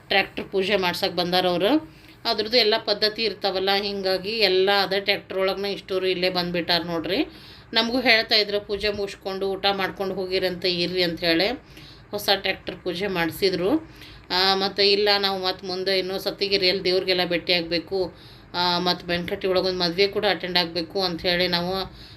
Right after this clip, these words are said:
ನಿಂದಿರಲಿಲ್ಲ. ಆದರೆ ಇಲ್ಲಿ ದೇವಸ್ಥಾನದ ಪ್ರಸಾದ ಇತ್ತು, ಏನಿತ್ತಂದ್ರೆ, ಆ, ಸಜ್ಜಕ ಮಾಡಿಸಿದ್ರು, ಹಾಗೇನ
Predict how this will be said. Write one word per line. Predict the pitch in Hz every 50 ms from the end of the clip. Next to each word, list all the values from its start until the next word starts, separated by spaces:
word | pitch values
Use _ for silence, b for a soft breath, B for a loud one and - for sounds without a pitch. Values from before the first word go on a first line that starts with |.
| B B 190
ನಿಂದಿರಲಿಲ್ಲ. | 196 202 202 208 214 202 220 190 180 180 185 226 285 320 - - - - -
ಆದರೆ | 220 214 208 220 240
ಇಲ್ಲಿ | 220 220 226 208
ದೇವಸ್ಥಾನದ | 208 202 208 214 214 - 226 226 208 - -
ಪ್ರಸಾದ | 196 196 - 214 208 208
ಇತ್ತು, | 214 202 180 175 170 - 185 196 208
ಏನಿತ್ತಂದ್ರೆ, | 196 190 196 196 190 185 - 196 185 196 214 220 202 196 233 - - B B B B B B B - 202
ಆ, | 196 196 196
ಸಜ್ಜಕ | 196 - 226 190 190 - - 240 233
ಮಾಡಿಸಿದ್ರು, | 233 233 226 - - - 233 190 208 226 285 285
ಹಾಗೇನ | - 226 196 202 202 208 208 214